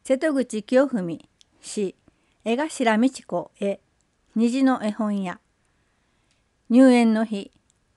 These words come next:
お母さんの後ろで泣いていた子は、卒園式では立派になりました。運動会にお遊戯会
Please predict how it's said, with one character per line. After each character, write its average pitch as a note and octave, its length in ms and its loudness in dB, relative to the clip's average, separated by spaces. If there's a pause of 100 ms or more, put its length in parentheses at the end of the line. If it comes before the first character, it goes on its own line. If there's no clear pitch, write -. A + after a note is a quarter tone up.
お G#3 100 -8
母 D#4 220 -2
さ A#3+ 200 -2
ん A3 60 0
の A3 100 0
後 C4 300 0
ろ A#3 60 0
で G3 240 0
泣 A3 220 -2
い - 20 -4
て A#3+ 160 -4
い A#3+ 80 -6
た A3 120 -4
子 G#3+ 160 -8
は、 G3+ 220 -2 (380)
卒 A3+ 320 -2
園 B3 160 4
式 - 260 -8
で F3+ 140 -2
は F3 260 -4
立 G3 160 -6
派 C4+ 160 0
に C4+ 140 4
な B3 120 0
り A3+ 120 -2
ま A3 160 -4
し - 100 -16
た。 - 180 -12 (1040)
運 A#3+ 220 6
動 A#3+ 220 4
会 G3 240 -4
に F#3+ 300 -6
お G#3+ 100 -2
遊 B3 160 4
戯 A3 220 -4
会 D#3 360 -10